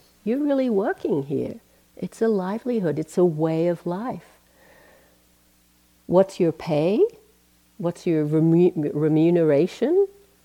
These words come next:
The blessings of practice. Really this, you know,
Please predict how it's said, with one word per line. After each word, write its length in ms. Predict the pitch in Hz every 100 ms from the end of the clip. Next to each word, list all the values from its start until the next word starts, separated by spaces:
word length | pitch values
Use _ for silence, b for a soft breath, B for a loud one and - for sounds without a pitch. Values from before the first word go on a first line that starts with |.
| _ _ _ _ _ _ _ -
The 80 | 190
blessings 560 | 170 165 175 - 208 226
of 160 | 220
practice. 800 | - 226 - - 139 - - - _ _ _ _ _ -
Really 360 | 165 175 185
this, 520 | 185 175 175 - - _ _ _ _ 185
you 60 |
know, 360 | 175 175 208